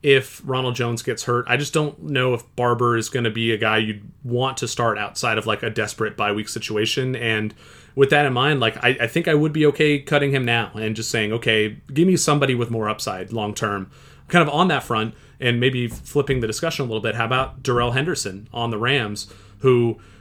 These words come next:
was barely involved at all? I think he had one touch in week one, and we know he has the talent. We know he's in a good offense, but if Malcolm Brown and Gurley are, you know, the one A and one B there,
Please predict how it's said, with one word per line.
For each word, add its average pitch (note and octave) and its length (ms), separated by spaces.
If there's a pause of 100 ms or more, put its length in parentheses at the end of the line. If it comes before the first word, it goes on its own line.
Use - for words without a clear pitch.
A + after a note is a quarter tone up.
(160)
was B2 280
barely C#3 440
involved A#2 360
at A2+ 40
all? A#2+ 80
I A#2 60
think A#2 160
he A#2 80
had G#2+ 160
one A2+ 240
touch - 580
in A#2 260
week A2+ 180
one, G#2 340 (400)
and A2 560
we B2 140
know B2+ 160
he D#3+ 80
has D3 140
the C3 60
talent. C3+ 400
We A#2 120
know B2 160
he's B2 180
in B2 120
a A2 60
good A2+ 140
offense, C3 460
but A2+ 260 (220)
if - 180
Malcolm C#3 260
Brown C3 280
and A#2 80
Gurley B2+ 480
are, A2+ 400
you A#2+ 100
know, A2+ 80
the G#2+ 100
one A#2+ 220
A A#2+ 140
and A2+ 100
one A2 200
B E3 200
there, G#2+ 380